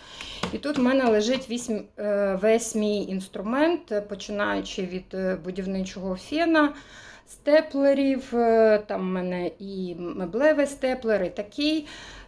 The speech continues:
Е, ось мій килимочок, е, цей, скажіть мені, силіконовий. Е, що можна побачити там? Е, клей-пістолет, е, відкрутки,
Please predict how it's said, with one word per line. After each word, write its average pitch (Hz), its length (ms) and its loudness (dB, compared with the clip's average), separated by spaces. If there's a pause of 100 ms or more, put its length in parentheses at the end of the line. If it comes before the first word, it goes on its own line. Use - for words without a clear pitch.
Е, 208 720 4 (100)
ось 196 300 2
мій 185 260 4 (960)
килимочок, 185 920 0
е, 226 960 6
цей, 190 200 -4
скажіть 190 400 -6
мені, 196 220 -4
силіконовий. 208 920 -4 (840)
Е, 196 180 0
що 196 220 0
можна 180 280 -4
побачити 175 600 -6
там? 165 420 -10
Е, 170 720 -8 (1400)
клей-пістолет, 214 800 0 (720)
е, 190 720 0
відкрутки, 320 1040 -2